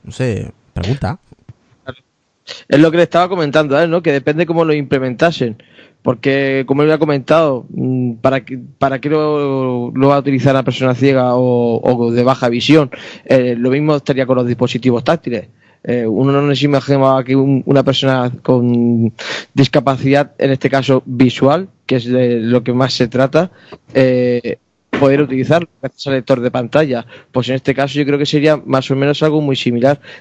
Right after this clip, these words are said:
Speaker 2: Depende de cómo lo implementan para que, eh, también sea un producto accesible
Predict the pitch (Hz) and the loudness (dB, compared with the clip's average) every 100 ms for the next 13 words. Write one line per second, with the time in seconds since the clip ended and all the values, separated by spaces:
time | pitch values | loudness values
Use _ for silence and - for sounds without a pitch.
0 | - 120 131 117 147 143 156 - 139 135 | -8 0 0 2 -2 0 -2 -2 -2 0
1 | 143 151 156 151 147 143 147 160 156 175 | 0 0 0 0 -2 0 0 0 0 -2
2 | 202 - _ _ - 139 135 - 135 95 | -2 -8 _ _ -4 -2 -2 -4 -4 -2
3 | 127 127 117 135 139 131 151 151 147 143 | -4 -4 -4 -4 -2 0 0 0 0 0
4 | 139 135 147 139 127 - 123 - 196 127 | 0 2 0 0 -2 -6 -4 0 0 -2
5 | 113 | -8